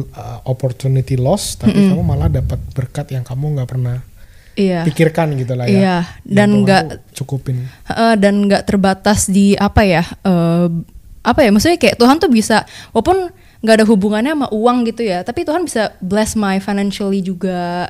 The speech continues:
Speaker 2: bisa
Speaker 1: Hmm.
Speaker 2: berkati aku dalam, eh, kayak networking juga. Nggak tahu,
Speaker 1: Wow.
Speaker 2: kayak banyak aspek lah yang Tuhan tuh berkati, nggak cuman kayak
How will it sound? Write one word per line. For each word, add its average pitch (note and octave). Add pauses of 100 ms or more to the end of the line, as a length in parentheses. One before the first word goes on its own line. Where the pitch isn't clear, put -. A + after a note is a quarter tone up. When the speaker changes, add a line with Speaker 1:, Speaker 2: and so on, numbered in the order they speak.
(100)
Speaker 2:
bisa D3
Speaker 1:
Hmm. D3+
Speaker 2:
berkati F#3
aku F#3+
dalam, F#3 (560)
eh, F3+ (580)
kayak G#3+
networking G#3
juga. F#3
Nggak A#3+
tahu, E4+
Speaker 1:
Wow. E4
Speaker 2:
kayak A#3
banyak G#3+
aspek A3
lah D4+
yang G#3+
Tuhan A3
tuh C#4
berkati, F#3+
nggak G3+
cuman G3
kayak F3+